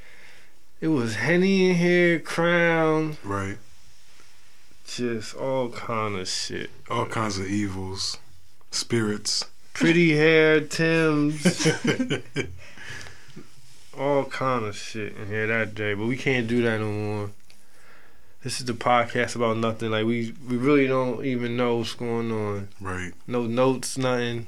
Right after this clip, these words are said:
Speaker 1: We just winging it.
Speaker 2: I think it's more than a wing. It's a podcast about nothing, yo.
Speaker 1: Just a podcast about nothing.
Speaker 2: Just keeping it basic.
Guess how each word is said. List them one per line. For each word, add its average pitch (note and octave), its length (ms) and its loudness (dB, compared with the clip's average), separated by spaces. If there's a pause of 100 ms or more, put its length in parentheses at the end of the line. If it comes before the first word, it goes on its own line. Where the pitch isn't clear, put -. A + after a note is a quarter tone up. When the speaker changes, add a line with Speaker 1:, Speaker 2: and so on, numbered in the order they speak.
Speaker 1:
We A#2+ 140 -4
just A2+ 320 0
winging A#2 380 0
it. A2+ 220 -2 (1040)
Speaker 2:
I - 60 -8
think A#2+ 180 2
it's A2 100 2
more C3+ 200 6
than B2 140 4
a G#2+ 80 2
wing. B2+ 540 4
It's - 140 -6
a - 20 -10
podcast G#2+ 580 -4
about A2 240 -4
nothing, A#2+ 380 -2
yo. G#2 160 -4
Speaker 1:
Just - 220 -6
a G#2 40 -4
podcast A2 560 -2
about A2 220 -4
nothing. G#2 580 -6
Speaker 2:
Just - 140 -12
keeping G2+ 240 -4
it F#2 100 -6
basic. G2+ 380 -4